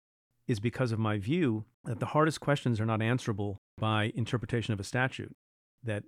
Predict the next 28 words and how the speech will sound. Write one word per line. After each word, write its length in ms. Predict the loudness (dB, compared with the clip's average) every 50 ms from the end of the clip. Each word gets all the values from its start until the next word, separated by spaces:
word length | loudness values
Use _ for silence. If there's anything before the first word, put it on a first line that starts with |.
| -12 -4
difficult 400 | -2 -2 -2 0 0 -2 -2 -2
questions, 680 | -2 -2 -2 -2 -2 -2 -2 -2 0 -2 -4 -8 -12 -20 _ _ _ _ _ -8
the 120 | -6 -2
answers 360 | 0 0 2 2 0 -2 -2
to 100 | -4 -4
them 340 | -4 -2 -2 -2 -4 -4 -6 -8 _ -4
are 60 | -2
not 140 | -2 -2 -2
found 220 | -2 -2 -2 0
in 60 | -2
a 60 | -2 0
book, 180 | 0 0 0
which 100 | -2 -4
is 80 | -2 -2
why, 140 | 0 0 0
of 100 | 0 -2
course, 200 | -4 -4 -4 -2
I 20 |
wrote 140 | -2 -2 -2
a 40 | 0
book 220 | 0 -2 0 0
about 260 | -2 -4 -4 -4 -6
that 120 | -6 -6 -6
very, 220 | -4 -6 -6 -6 -8 2
<laughs> 60 | 2
that 120 | 2 4
very 280 | 4 6 8 8 8 8
premise. 400 | 8 6 4 4 4 2 -2